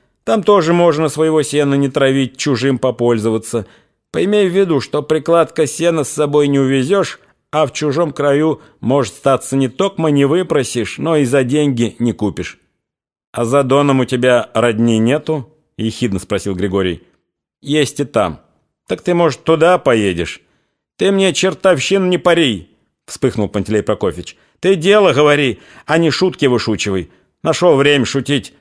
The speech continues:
тоже умник выискался». «Нечего и тебе родню собирать. Отступать так отступать, а не по родне ездить. Это тебе не масленица. Ну ты мне не указывай, куда мне ехать, сам знаю. А знаешь, так и езжай, куда хочешь.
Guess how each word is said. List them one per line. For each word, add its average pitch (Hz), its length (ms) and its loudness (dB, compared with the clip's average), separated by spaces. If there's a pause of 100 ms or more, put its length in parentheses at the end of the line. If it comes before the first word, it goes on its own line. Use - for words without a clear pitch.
(120)
тоже 123 320 0
умник 131 400 0
выискался». 98 680 -2 (840)
«Нечего 127 400 0
и 127 80 0
тебе 110 400 2
родню 95 320 -2
собирать. 92 580 -2 (240)
Отступать 156 720 0
так 135 160 -2
отступать, 143 600 0
а 123 80 2
не 131 100 2
по 131 100 -2
родне 123 400 2
ездить. 87 560 -4 (120)
Это 160 200 -2
тебе 143 260 0
не 139 100 2
масленица. 92 760 -4 (600)
Ну 151 120 -4
ты 147 160 0
мне 147 220 2
не 143 120 4
указывай, 110 600 0
куда 110 280 0
мне 107 240 0
ехать, 104 280 -2
сам 117 240 -2
знаю. 87 440 -4 (420)
А 143 100 0
знаешь, 170 320 0
так 123 200 -4
и 143 80 0
езжай, 123 420 0
куда 113 240 -2
хочешь. - 540 -2